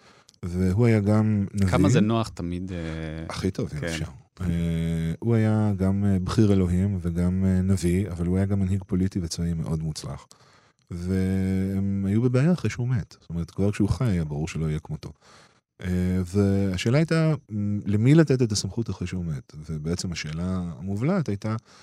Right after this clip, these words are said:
Speaker 1: איך אנחנו בונים את היומרה שלנו להיות, אה, אה, גוי קדוש? איך אנחנו מבדילים את עצמנו
Speaker 2: מהמם.
Speaker 1: מ-, משאר
Speaker 2: מהמם.
Speaker 1: העמים? אה, אמרו רוב המוסלמים,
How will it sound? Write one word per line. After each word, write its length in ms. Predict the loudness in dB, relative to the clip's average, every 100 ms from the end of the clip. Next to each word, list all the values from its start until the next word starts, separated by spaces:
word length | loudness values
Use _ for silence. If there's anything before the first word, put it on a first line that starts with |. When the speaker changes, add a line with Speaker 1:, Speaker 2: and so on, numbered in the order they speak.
| -20 _ _ _ _ _
Speaker 1:
איך 220 | 0 2
אנחנו 400 | 0 0 -2 -4
בונים 440 | -2 -2 0 0 -2
את 140 | -2
היומרה 600 | -4 -2 -2 -2 0 -2
שלנו 440 | -2 -4 -4 -2 -4
להיות, 420 | -2 -4 -6 -4
אה, 440 | -4 -2 -4 -6 -8 -12 _ -20 _ _ -8
אה, 140 | -6
גוי 200 | 0 0
קדוש? 440 | 2 -2 -4 -6 -8
איך 160 | -4
אנחנו 440 | -4 -2 -2 -2 -4
מבדילים 540 | -4 -6 0 0 2
את 60 | 0
עצמנו 280 | -2 -2 0
Speaker 2:
מהמם. 180 | 0 -2
Speaker 1:
מ-, 80 |
משאר 220 | 0 2 4
Speaker 2:
מהמם. 120 | 4
Speaker 1:
העמים? 220 | 2 -4 -12 _ -20 -20 _ _ _
אה, 340 | 2 4 4 2 2
אמרו 340 | 6 8 10
רוב 280 | 10 10 8
המוסלמים, 880 | 4 2 0 -2 -2 -2 0 -2